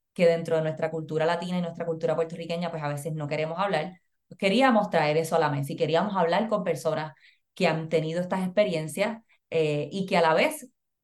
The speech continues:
para quienes vieran el documental, pues, les causara esa inquietud y les cau-, les causara ese deseo de hablar sobre eso. Y muchas veces que presentamos el documental, pues, lo acompañábamos por un conversatorio,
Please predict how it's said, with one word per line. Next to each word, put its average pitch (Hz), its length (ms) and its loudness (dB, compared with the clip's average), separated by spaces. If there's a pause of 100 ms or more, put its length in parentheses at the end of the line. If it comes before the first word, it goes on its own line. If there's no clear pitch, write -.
(160)
para 165 340 2
quienes 156 320 -4
vieran 214 340 2
el 240 120 2
documental, 254 580 0
pues, 185 160 0
les 160 160 -4
causara 165 460 -2
esa 196 120 -4
inquietud 202 380 -6
y 175 40 -4
les 185 120 -6
cau-, 151 320 -8
les 156 180 -6
causara 156 640 0
ese 151 220 -2
deseo 160 400 0
de 165 80 4
hablar 143 420 0
sobre 143 380 -4
eso. 180 220 -10
Y 143 200 -10 (360)
muchas 180 360 4
veces 180 280 -2
que 175 100 -4
presentamos 151 480 -2
el 160 60 -4
documental, 202 460 -2
pues, 202 120 -2
lo 156 60 2
acompañábamos 147 760 -2
por 147 160 -4
un 135 80 -2
conversatorio, 151 920 -2